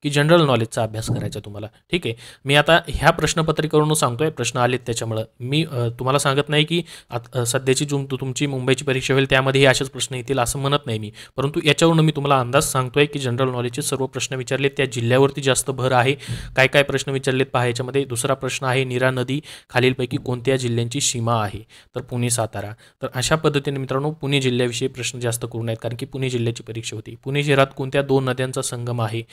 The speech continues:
तर मित्रांनो, या ठिकाणी, अ, त्याचं उत्तर मुळा मोठा असेल. त्यानंतर, खालीलपैकी कोणत्या शहरात मुंबई उच्च न्यायालयाचे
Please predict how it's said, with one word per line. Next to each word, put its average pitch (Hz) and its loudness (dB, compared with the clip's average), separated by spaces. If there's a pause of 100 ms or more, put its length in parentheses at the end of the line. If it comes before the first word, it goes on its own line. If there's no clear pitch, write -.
(300)
तर 131 -2
मित्रांनो, 135 -2
या 131 2
ठिकाणी, 135 -2 (320)
अ, 120 0
त्याचं 120 -4
उत्तर 131 0
मुळा 127 2
मोठा 123 -2
असेल. 123 -2 (300)
त्यानंतर, 131 0
खालीलपैकी 143 4
कोणत्या 143 0
शहरात 139 2
मुंबई 131 0
उच्च 127 0
न्यायालयाचे 127 0